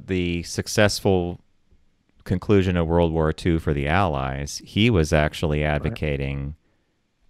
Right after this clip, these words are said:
Speaker 1: go after Russia.
Speaker 2: Go after
Speaker 1: Now,
Speaker 2: Russia. Yeah, and
Speaker 1: isn't
Speaker 2: it,
Speaker 1: that an
Speaker 2: yeah, he, he
Speaker 1: interesting
Speaker 2: talked about
Speaker 1: political position to take, knowing what we now know? <laughs>
Speaker 2: Right.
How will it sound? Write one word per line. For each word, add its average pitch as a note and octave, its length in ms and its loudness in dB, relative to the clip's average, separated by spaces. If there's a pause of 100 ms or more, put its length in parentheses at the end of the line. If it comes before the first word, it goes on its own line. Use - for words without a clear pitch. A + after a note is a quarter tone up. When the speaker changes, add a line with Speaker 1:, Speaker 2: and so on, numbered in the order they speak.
(120)
Speaker 1:
go D#2+ 180 4
after D2 340 0
Russia. D2 500 -4 (640)
Speaker 2:
Go G2+ 100 6
after F#2 180 2
Speaker 1:
Now, F#2 120 6
Speaker 2:
Russia. D#2+ 380 -4
Yeah, F#2 200 2
and F2+ 120 -2
Speaker 1:
isn't A#2+ 200 4
Speaker 2:
it, B2+ 40 -8
Speaker 1:
that A#2+ 160 10
an A2 80 2
Speaker 2:
yeah, A2+ 80 4
he, A2 40 4
he G#2 60 4
Speaker 1:
interesting G#2 440 6
Speaker 2:
talked A#2 200 6
about F#2+ 80 4 (160)
Speaker 1:
political F2 360 2 (100)
position F2 480 0
to D#2 80 -2
take, E2+ 400 0
knowing E2 320 0
what D#2 160 0
we D#2 140 -2
now D2+ 220 -2
know? D2 480 -2
<laughs> - 40 -20 (1300)
Speaker 2:
Right. G3+ 220 2